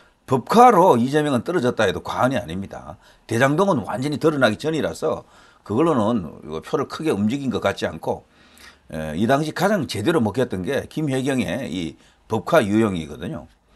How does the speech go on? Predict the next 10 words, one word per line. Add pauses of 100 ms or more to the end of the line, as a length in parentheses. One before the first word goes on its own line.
(960)
자,
이재명
후보의
옆집
캠프
의혹이
제기된
지
일주일이
되어가지만,